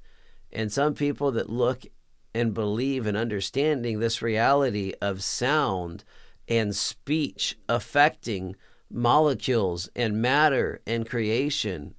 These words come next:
in the human, what you begin to realize is that sometimes there's actually power in words. Actually, we know there's power in words because that's how the whole world came into being.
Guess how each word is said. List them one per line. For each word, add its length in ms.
in 180
the 120
human, 640
what 200
you 180
begin 340
to 100
realize 580
is 180
that 180
sometimes 580
there's 200
actually 520
power 800
in 260
words. 680
Actually, 280
we 80
know 180
there's 180
power 320
in 120
words 320
because 240
that's 120
how 160
the 120
whole 320
world 340
came 220
into 240
being. 320